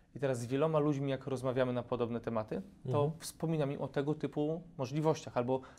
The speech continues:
Speaker 1: tego typu sposobie myślenia. I myślę, że to jest to, co jest ważne w naszej usłudze, bo tak jak zapytałeś,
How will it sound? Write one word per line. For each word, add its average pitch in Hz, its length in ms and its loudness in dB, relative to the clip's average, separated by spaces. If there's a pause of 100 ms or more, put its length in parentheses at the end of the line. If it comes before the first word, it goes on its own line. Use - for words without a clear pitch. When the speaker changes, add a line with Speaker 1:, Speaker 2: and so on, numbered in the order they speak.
(140)
Speaker 1:
tego 135 200 2
typu - 240 -6
sposobie 147 500 2
myślenia. 117 540 0
I 123 80 -4
myślę, 127 260 -4
że 117 100 -6
to - 180 0
jest - 300 -2
to, 123 120 0
co 117 140 -4
jest 110 240 -4 (300)
ważne 120 420 0
w 117 80 -8
naszej 117 260 -2
usłudze, 117 460 0 (520)
bo 123 160 -2
tak 131 180 -2
jak 120 120 -6
zapytałeś, 127 640 -2